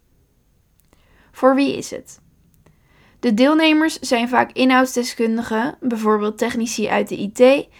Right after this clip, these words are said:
of professionals van financiën, sales, marketing of human resources.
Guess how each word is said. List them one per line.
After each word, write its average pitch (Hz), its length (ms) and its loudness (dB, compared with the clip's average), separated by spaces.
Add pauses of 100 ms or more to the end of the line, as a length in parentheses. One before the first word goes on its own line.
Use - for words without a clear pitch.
(260)
of - 220 0
professionals 254 800 0
van 220 200 -4
financiën, 220 760 -2
sales, 285 680 -4
marketing 226 760 0
of 220 120 -4
human 196 340 -4
resources. - 840 -12